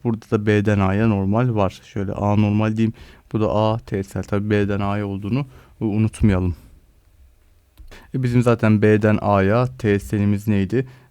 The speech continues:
B'den A'ya teğetsel, e, şöyle yazalım. A B'den A'ya teğetsel için alfa çarpı ne yazıyorduk? R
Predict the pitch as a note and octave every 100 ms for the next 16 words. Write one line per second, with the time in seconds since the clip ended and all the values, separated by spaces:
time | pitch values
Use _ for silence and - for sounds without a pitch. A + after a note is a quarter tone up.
0 | _ G#2 G#2 G#2 G2+ F#2+ G2 - F#2+ -
1 | A#2 B2 B2 G2+ G2+ - A#2 G#2 G2 G2+
2 | G2+ B2+ C3 B2+ C#3 G#2 G2+ G#2 G#2+ G#2+
3 | G#2 G2+ A2 G#2 - _ - - _ _
4 | - G#2 G2+ F#2 - - - A2 G#2+ -
5 | A#2+ A#2 - A#2 A#2+ - _ _ - -
6 | A#2 A2 G2+ G#2+ - A2 G2+ G2 B2 A#2+
7 | A2 G2 G2+ C3+ C#3+ - G#2+ A2+ B2 B2+